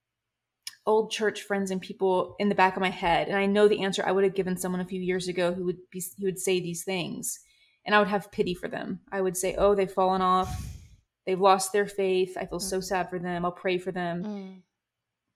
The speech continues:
Speaker 1: And so I have been, you know, hesitant to share this opening or this loosening up of what I've held on to for so long,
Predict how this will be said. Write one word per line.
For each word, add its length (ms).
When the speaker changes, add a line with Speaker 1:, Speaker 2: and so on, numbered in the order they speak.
Speaker 1:
And 180
so 300
I 120
have 260
been, 360
you 100
know, 100
hesitant 380
to 80
share 640
this 500
opening 480
or 60
this 200
loosening 520
up 180
of 240
what 240
I've 320
held 260
on 180
to 120
for 160
so 200
long, 380